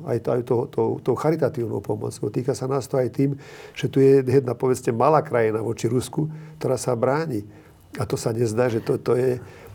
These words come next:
a toto tiež súvisí s tým, že teraz sa treba naozaj s-, byť striedmi. Je to ob-, obeta, to už je ta-, to je naozaj to, čo aj Daniel povedal, je ten najvyšší ráz. Vlastne z toho pôstu by sme sa dostali cez, cez tú askézu až k obete, lebo to je už obeta vlastného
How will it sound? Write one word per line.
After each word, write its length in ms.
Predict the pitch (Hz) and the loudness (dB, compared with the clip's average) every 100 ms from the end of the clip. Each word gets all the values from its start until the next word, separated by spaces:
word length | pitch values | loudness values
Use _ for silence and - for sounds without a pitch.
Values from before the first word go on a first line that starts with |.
| - | -6
a 80 | |
toto 320 | 123 143 117 139 | 0 0 4 2
tiež 240 | - 214 | 4 2
súvisí 560 | - 147 131 127 - 120 | 2 2 2 2 2 -2
s 80 | |
tým, 160 | - 120 | 0 0
že 80 | 110 | 0
teraz 320 | 104 131 - | 0 0 0
sa 80 | 123 | -4
treba 240 | 117 120 | -2 0
naozaj 380 | 117 143 120 107 | 0 0 0 -2
s-, 120 | 110 - | -4 -6
byť 220 | 117 117 | -4 -4
striedmi. 640 | - 110 113 110 117 139 - | -2 -2 0 -2 -2 0 0
Je 80 | |
to 160 | - 120 | 0 -2
ob-, 160 | 117 - | -2 0
obeta, 400 | 131 120 107 123 | 2 2 0 -2
to 160 | 131 | 0
už 140 | 127 113 | 0 0
je 20 | |
ta-, 140 | 123 | 0
to 80 | - | 0
je 80 | 139 | 2
naozaj 320 | 131 139 110 | 2 2 -2
to, 100 | 107 120 | -2 -2
čo 80 | 123 | 0
aj 160 | 113 113 | 0 0
Daniel 320 | 104 117 123 | 0 -2 -2
povedal, 480 | 117 117 110 127 139 - - - - - | -2 0 0 0 -4 -6 -20 -20 -12 -4
je 80 | - | 0
ten 80 | |
najvyšší 480 | 123 127 127 120 135 | 2 4 4 4 4
ráz. 320 | 131 127 110 | 6 4 2
Vlastne 240 | 104 110 123 | -2 -4 -4
z 160 | 113 | -2
toho 160 | 135 120 | 0 0
pôstu 320 | 117 139 139 | 6 4 4
by 160 | 151 139 | -2 0
sme 60 | 131 | 2
sa 80 | |
dostali 560 | 117 123 - 131 135 - - - - - - 151 | 4 2 4 2 2 0 -12 -20 -20 -20 -8 -4
cez, 240 | - 202 | 2 2
cez 320 | - - 143 143 | 0 -2 -2 2
tú 160 | 127 131 | 4 4
askézu 480 | - 151 139 117 | 4 6 6 8
až 160 | 135 127 | 4 4
k 160 | - 123 | 0 0
obete, 340 | 120 120 135 135 - - - | 2 2 2 0 -4 -14 -6
lebo 160 | 110 | -4
to 80 | 117 | 0
je 20 | 120 | 2
už 20 | |
obeta 240 | 117 113 | 2 2
vlastného 400 | 110 113 110 127 | 2 2 0 0